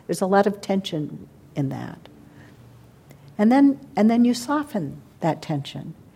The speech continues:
And now you're just touching again. And you're examining pressure. And then it's loosening. And then you move your fingers apart, and your hands almost don't, you know, what did they do now? That's not there anymore. Now what do I do?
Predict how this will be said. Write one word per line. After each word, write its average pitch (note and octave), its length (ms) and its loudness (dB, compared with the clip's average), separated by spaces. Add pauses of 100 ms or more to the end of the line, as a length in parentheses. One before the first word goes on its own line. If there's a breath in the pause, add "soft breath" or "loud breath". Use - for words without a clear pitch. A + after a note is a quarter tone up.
(180)
And G#3+ 120 2
now A#3+ 180 2
you're B3 200 2
just G#3+ 320 0
touching D3+ 400 -4
again. C3 460 -6 (280 loud breath)
And F#3+ 120 4
you're F#3 160 6
examining F3+ 640 2
pressure. D#3 600 -6 (640 soft breath)
And F3+ 180 0
then F#3 140 2
it's F#3+ 220 -4
loosening. D3+ 640 -4 (640 soft breath)
And G3+ 120 2
then A#3+ 100 4
you C4+ 80 6
move D4+ 240 4
your D#4+ 80 2
fingers C4+ 400 2
apart, G3+ 480 -2 (640)
and G3+ 100 2
your G#3 100 0
hands C#4 300 -2
almost G#3 360 0
don't, F#3+ 180 -2
you F#3+ 80 -2
know, F3 160 -2
what G3+ 460 2
did A3+ 120 2
they A3 100 8
do G#3 160 2
now? G3 420 -4 (1000)
That's F3+ 220 0
not G3+ 140 0
there G3 180 2
anymore. D#3+ 340 0
Now F#3 180 0
what F3 100 -2
do C#3+ 120 -4
I B2+ 80 -6
do? - 280 -12